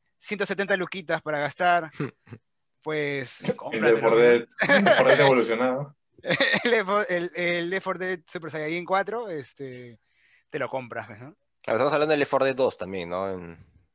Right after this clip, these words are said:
Speaker 2: ya, ya, ya el uno casi no se juega, o, o todavía se juega el uno.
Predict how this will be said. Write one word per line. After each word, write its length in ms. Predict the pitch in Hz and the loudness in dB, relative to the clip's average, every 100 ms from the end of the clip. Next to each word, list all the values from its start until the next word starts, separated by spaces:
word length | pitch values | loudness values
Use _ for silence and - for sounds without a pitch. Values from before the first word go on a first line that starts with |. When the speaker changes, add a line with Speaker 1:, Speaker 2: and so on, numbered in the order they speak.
| _ | _
Speaker 2:
ya, 140 | 95 | -8
ya, 160 | 87 92 | -4 -4
ya 140 | 101 | -4
el 100 | 104 | -4
uno 160 | 107 101 | -4 -4
casi 180 | 95 98 | -6 -6
no 100 | 90 | -10
se 80 | |
juega, 280 | 90 98 104 | -6 -4 -2
o, 160 | 80 - - | -4 -8 -12
o 80 | |
todavía 180 | 82 95 | -6 -6
se 100 | 95 | -6
juega 220 | 87 80 | -6 -6
el 80 | 78 | -6
uno. 200 | 78 78 | -10 -16